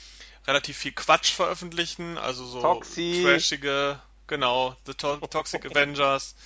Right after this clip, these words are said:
Speaker 1: Surf Nazis Must, Must Die, ähm, M-, Muttertag kam auch von denen zum Beispiel, ähm, und so weiter, also sehr viel Quatsch, sehr viel albernen Unsinn,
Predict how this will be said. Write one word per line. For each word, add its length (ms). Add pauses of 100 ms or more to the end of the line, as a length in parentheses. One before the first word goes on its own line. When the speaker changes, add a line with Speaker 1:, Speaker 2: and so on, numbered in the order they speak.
(560)
Speaker 1:
Surf 260
Nazis 400
Must, 240
Must 300
Die, 440
ähm, 440
M-, 200
Muttertag 500
kam 200
auch 180
von 220
denen 240
zum 160
Beispiel, 720
ähm, 540 (960)
und 160
so 100
weiter, 300
also 200
sehr 140
viel 160
Quatsch, 480
sehr 160
viel 400
albernen 640 (920)
Unsinn, 680